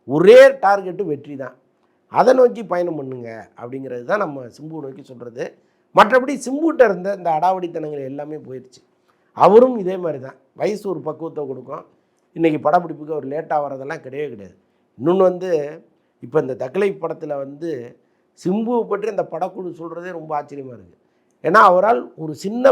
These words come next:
பிரச்சனை கூட இது வரைக்கும் எங்களுக்கு வந்தது இல்லைங்கிறாங்க. அதுவே பெரிய ஆச்சரியமா இருக்கு.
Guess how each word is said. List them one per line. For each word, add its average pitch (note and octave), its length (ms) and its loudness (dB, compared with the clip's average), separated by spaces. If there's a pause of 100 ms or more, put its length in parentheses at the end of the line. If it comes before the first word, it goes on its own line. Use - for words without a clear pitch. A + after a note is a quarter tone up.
பிரச்சனை G3 340 -8
கூட G#3 100 -2 (100)
இது F3+ 140 -10
வரைக்கும் G3+ 240 -8
எங்களுக்கு E3 240 -4
வந்தது D3 260 -10
இல்லைங்கிறாங்க. A2 440 -18 (580)
அதுவே G#3+ 280 6 (120)
பெரிய G#3+ 180 0 (120)
ஆச்சரியமா F3 420 -4
இருக்கு. A#2+ 180 -18